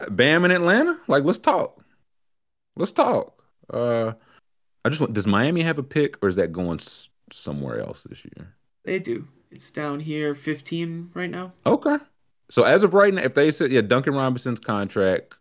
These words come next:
Speaker 1: and a first round pick, I just don't like Kyle Kuzma. You want some Kyle Kuzma action?
Speaker 2: <laughs>
Speaker 1: Well, I think it was having a good year, but
Speaker 2: Yeah.
Speaker 1: is that what you, like, first round pick for Kuzma? Is that worth it? 'Cause after this, I'm sure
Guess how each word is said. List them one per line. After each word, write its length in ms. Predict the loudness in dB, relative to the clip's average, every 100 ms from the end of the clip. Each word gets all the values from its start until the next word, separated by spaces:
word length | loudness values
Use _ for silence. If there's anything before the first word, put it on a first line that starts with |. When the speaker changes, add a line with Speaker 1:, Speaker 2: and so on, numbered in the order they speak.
| _ _ _ _ -12
Speaker 1:
and 100 | -8
a 40 | -8
first 360 | 0 0 0
round 300 | -2 -2 -4
pick, 240 | -4 -6 -4
I 100 | -4
just 260 | -4 -6 -6
don't 260 | -8 -6
like 240 | -8 -10 -12 _ _ _ _ _ _ _ _ _ _ _ _ _ _ _ _ _ _ _ _ -8
Kyle 300 | -2 0 2
Kuzma. 440 | 2 2 0 -10 -12
You 140 | -8 -6
want 120 | -4
some 120 | -6
Kyle 260 | -6 -4 -4
Kuzma 400 | -4 -6 -8 -12
action? 380 | -12 -14 -14 -18 _ -8
Speaker 2:
<laughs> 420 | -6 -4 -6 -2
Speaker 1:
Well, 120 | 0
I 40 | 4
think 160 | 4
it 80 | 4
was 120 | 6 6
having 240 | 4 4
a 40 | 4
good 260 | 6 6
year, 260 | 6 4 4
but 480 | 6 6 6 2 _ -16
Speaker 2:
Yeah. 200 | -12 -8 -2
Speaker 1:
is 100 | 2
that 140 | 4
what 160 | 2 2
you, 480 | 0 2 -2 -4 -10 _ _ -4
like, 140 | -2
first 220 | 2 2
round 180 | 2 -2
pick 160 | -2 -4
for 100 | -6
Kuzma? 420 | -4 -4 -4 -6
Is 160 | -4 0
that 260 | 2 0 _ _ _ -2
worth 260 | 0 2
it? 60 | 0
'Cause 160 | -2
after 300 | 0 0 0
this, 160 | -2 0
I'm 100 | -2
sure 460 | -4 0 0 0